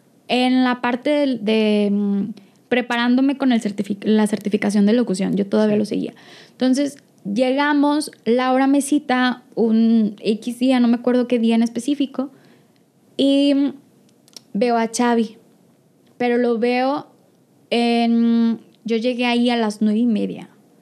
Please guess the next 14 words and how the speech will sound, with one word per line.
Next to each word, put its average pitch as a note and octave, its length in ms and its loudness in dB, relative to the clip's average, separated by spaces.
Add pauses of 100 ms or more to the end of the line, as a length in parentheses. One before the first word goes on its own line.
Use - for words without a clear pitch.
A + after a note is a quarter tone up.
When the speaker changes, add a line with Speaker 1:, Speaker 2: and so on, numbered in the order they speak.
(1160)
Speaker 1:
El, A3 400 2
o A3 60 0
sea, A3+ 120 2
me A3 100 4
quedé G#3+ 200 2
todo G#3+ 160 0
el G#3 60 0
programa. G3 460 -4 (540)
O G3+ 100 -2
sea, G3+ 100 2
vi G#3 140 4
todo A3 220 2
el G3+ 80 2
programa. F#3+ 440 -2